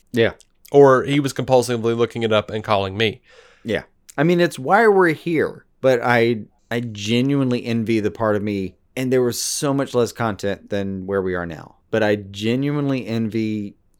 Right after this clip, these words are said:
Speaker 1: the quick journey that I took as
Speaker 2: Mm-hmm.
Speaker 1: a person.
Speaker 2: Journey
Speaker 1: when
Speaker 2: Smollett?
Speaker 1: <laughs> Yeah. Like,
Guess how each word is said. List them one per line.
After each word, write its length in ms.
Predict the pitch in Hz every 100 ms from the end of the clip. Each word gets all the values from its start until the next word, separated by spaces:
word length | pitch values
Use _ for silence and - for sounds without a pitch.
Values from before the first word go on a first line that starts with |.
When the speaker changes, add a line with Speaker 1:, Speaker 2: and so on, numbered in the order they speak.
| _
Speaker 1:
the 140 | 101 101
quick 380 | - - 165 -
journey 580 | 123 127 123 104 90 90 _
that 160 | 107 107
I 160 | 104 101
took 300 | - 110 107
as 140 | 107
Speaker 2:
Mm-hmm. 80 | 104
Speaker 1:
a 40 |
person. 500 | 101 104 - 87 85 - _ -
Speaker 2:
Journey 220 | 156 214
Speaker 1:
when 100 | 147
Speaker 2:
Smollett? 420 | 165 165 208 - _
Speaker 1:
<laughs> 100 | -
Yeah. 800 | 131 107 - - 131 - 120 120 _ - - _ _ _ - _ _ _ -
Like, 260 | 135 120